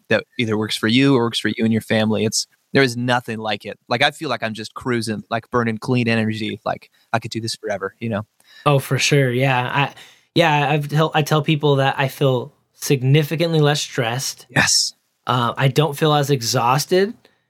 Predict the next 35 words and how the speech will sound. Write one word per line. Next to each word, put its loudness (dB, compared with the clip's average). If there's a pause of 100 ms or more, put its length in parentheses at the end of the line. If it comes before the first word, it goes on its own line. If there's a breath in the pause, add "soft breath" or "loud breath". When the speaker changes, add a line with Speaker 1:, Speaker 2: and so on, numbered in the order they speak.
(380)
Speaker 2:
as 4
I, 2
as -2
I 4
did 2
when 2
I 0
would 0
have 0
to -4
work, 0
a-, -8
and 4
especially 4
with 4
my 4
job. 2
So -2
my 2
job, 0 (220)
my -2
company 0
doesn't 0
own 4
a 4
facility, 0
so 0
you 0
go 2
actually 0
to 2
the -4
client's -2
home. -2 (140)
Speaker 1:
Mm. 2